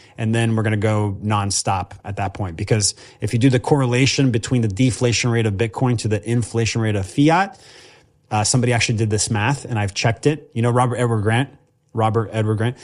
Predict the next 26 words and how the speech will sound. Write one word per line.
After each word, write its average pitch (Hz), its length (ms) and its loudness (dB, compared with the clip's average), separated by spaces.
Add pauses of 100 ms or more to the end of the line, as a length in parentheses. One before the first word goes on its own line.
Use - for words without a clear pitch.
(120)
So - 120 0
he 127 100 6
checked 160 220 2
this - 160 0
math. 123 300 2
So 117 140 -2
I'm, 127 420 2
I'm 117 160 0
positive 131 560 2
it's 113 160 -2
good 120 140 0
to 110 60 -4
go. 113 280 0 (680)
Um, 117 460 2 (140)
there 135 220 4
is 127 120 4
a 123 60 2
date. - 560 0 (180)
There's 120 260 2
a 127 60 2
date. 120 560 2
It's - 140 -8
May 131 420 4
twentieth, 160 720 0
twenty 143 260 4
twenty-nine. 107 680 0